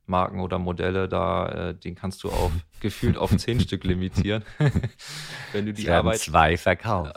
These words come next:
Speaker 1: <laughs> wenn du die Arbeit im Vorfeld nicht richtig machst, dann, ähm, wird's auch da schwierig.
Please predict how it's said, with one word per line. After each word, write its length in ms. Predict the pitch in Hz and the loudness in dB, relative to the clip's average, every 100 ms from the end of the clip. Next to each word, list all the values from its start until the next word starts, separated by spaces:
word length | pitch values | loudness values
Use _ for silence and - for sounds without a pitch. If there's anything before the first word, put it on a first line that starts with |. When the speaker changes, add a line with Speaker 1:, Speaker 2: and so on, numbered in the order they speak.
| 104 | -12
Speaker 1:
<laughs> 100 | 104 | -12
wenn 220 | - 107 110 | 2 2 4
du 60 | |
die 160 | 107 - | 0 -2
Arbeit 300 | 107 113 107 | 0 2 0
im 120 | 98 | -2
Vorfeld 420 | - 120 - 104 | 2 2 2 0
nicht 180 | 98 92 | 0 -2
richtig 280 | 101 101 101 | -4 -4 -4
machst, 320 | 101 107 - | -4 -4 -4
dann, 340 | 90 92 90 90 | -2 -2 -4 -4
ähm, 460 | 87 87 87 85 - _ | -4 -2 -4 -6 -10 _
wird's 340 | 98 90 87 | -8 -6 -4
auch 80 | 82 | -8
da 200 | - 80 | -4 -4
schwierig. 560 | - - 78 78 85 | -4 -10 -10 -12 -14